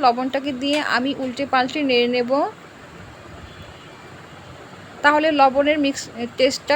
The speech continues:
খুব ভালো আসবে। এরকমভাবে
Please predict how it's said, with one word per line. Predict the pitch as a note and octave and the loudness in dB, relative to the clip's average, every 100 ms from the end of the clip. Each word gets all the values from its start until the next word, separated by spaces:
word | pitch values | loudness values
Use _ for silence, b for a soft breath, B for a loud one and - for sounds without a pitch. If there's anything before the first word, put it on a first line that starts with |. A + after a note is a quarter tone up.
| D4+ | 0
খুব | D#4 B3 A#3+ | -4 -4 0
ভালো | B3 B3+ C4+ | 4 6 4
আসবে। | - - D4+ A4+ - - - - - - - - - - - - - - C4 | 2 0 2 2 -4 -20 -20 -20 -20 -20 -20 -20 -20 -20 -20 -18 -16 0 2
এরকমভাবে | D4 F4 E4 E4 D4 | 2 0 0 2 2